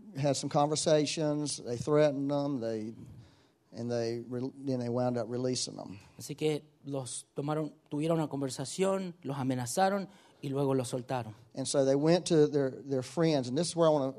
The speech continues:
Speaker 1: read to you this morning, okay?
Speaker 2: Y ellos volvieron a la casa de sus amigos. Y esto es lo que quiero leer en
Speaker 1: And
Speaker 2: esta
Speaker 1: so this
Speaker 2: mañana.
Speaker 1: is in Acts, uh, four twenty-three through thirty-one.
Speaker 2: Hechos cuatro, veintitrés al treinta y uno.
Speaker 1: It says, "And being let go,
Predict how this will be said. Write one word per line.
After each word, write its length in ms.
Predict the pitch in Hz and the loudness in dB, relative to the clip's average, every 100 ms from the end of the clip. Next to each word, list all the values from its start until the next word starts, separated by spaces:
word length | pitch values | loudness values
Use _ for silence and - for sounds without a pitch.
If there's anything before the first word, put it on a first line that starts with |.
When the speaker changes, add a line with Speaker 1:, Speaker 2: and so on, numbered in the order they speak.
| 147 | -4
Speaker 1:
read 260 | 151 143 | -2 -2
to 100 | - | -2
you 140 | 135 127 | -2 -2
this 200 | 120 - | -4 -4
morning, 420 | 135 123 110 113 - - | -4 -4 -6 -14 -16 -16
okay? 380 | 113 127 120 123 117 _ _ _ _ | -10 -6 -6 -8 -14 _ _ _ _
Speaker 2:
Y 120 | - 139 | -8 -6
ellos 180 | 135 139 | -6 -4
volvieron 460 | 147 143 156 165 | -4 -2 -2 0
a 40 | 147 | -2
la 80 | |
casa 240 | 131 147 156 | -4 -6 -6
de 60 | |
sus 180 | 139 151 | -6 -6
amigos. 440 | 151 151 131 117 - - - - | -2 -2 -2 -6 -12 -20 -20 -2
Y 80 | 170 | -2
esto 180 | 165 185 | 0 0
es 40 | |
lo 120 | 175 | 0
que 120 | 165 | -4
quiero 240 | 143 156 147 | -4 -2 0
leer 260 | 135 135 | -2 -4
en 100 | 127 120 | -6 -6
Speaker 1:
And 80 | |
Speaker 2:
esta 40 | 120 | -4
Speaker 1:
so 140 | 165 | 0
this 220 | 143 190 | 4 4
Speaker 2:
mañana. 40 | 196 | 2
Speaker 1:
is 100 | 147 | 0
in 120 | 139 | 0
Acts, 380 | 139 151 143 - | 2 2 0 -4
uh, 140 | 131 | -4
four 340 | 120 - 151 151 | -2 2 4 4
twenty-three 760 | - 165 156 - 156 170 151 | 2 -2 -2 -2 0 2 2
through 180 | 135 139 | 0 -4
thirty-one. 680 | 123 135 135 131 123 90 - - _ _ | -2 0 0 0 -2 -4 -12 -20 _ _
Speaker 2:
Hechos 520 | 160 170 - 185 170 | -8 -6 -4 -4 -6
cuatro, 720 | - 180 180 180 175 170 170 156 151 | -6 0 2 2 -2 -2 -2 -6 -10
veintitrés 800 | 151 143 151 143 160 151 139 - - | -6 -6 -8 -10 -6 -6 -8 -16 -18
al 60 | 131 | -16
treinta 260 | 135 131 143 | -14 -10 -4
y 100 | 147 | -2
uno. 260 | 147 113 - - | -2 -4 -10 -8
Speaker 1:
It 80 | - | -2
says, 220 | 160 139 | 0 2
"And 120 | 143 | 4
being 200 | 160 185 | 6 6
let 260 | 180 185 151 | 8 6 6
go, 400 | 180 139 139 | 8 8 6